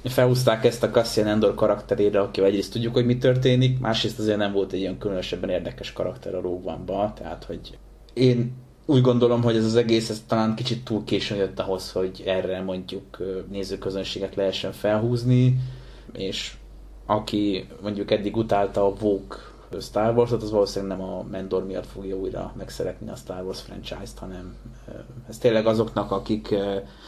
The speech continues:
még, ö, morgolódva is, itt mondjuk mi,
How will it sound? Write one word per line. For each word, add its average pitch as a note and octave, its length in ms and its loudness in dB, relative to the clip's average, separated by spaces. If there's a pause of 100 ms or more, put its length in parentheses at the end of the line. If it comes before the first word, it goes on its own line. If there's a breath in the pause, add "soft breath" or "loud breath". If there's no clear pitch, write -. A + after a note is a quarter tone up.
(320 loud breath)
még, F#2 360 -6
ö, F#2+ 220 -4
morgolódva A#2 640 6
is, A2+ 140 2
itt A#2 120 -2
mondjuk G#2+ 320 2
mi, A2+ 200 2